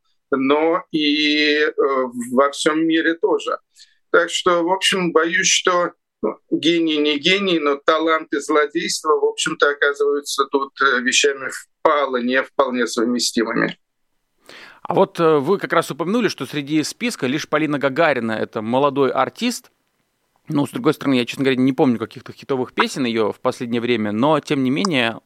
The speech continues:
Speaker 2: они в целом есть, и сама Полина Гагарина – артист молодой. А как вы думаете,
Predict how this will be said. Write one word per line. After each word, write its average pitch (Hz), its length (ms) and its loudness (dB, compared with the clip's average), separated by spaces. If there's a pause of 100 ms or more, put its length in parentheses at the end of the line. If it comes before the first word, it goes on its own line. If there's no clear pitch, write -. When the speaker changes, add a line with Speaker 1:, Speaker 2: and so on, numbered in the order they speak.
(140)
Speaker 2:
они 139 220 0
в - 60 -10
целом 127 300 0
есть, - 240 -6
и - 20 -18
сама 127 320 0
Полина 120 220 -2
Гагарина – 131 340 -2
артист 120 240 -6
молодой. 131 380 0 (320)
А 113 320 0
как 185 180 0
вы 214 60 0
думаете, 147 560 -2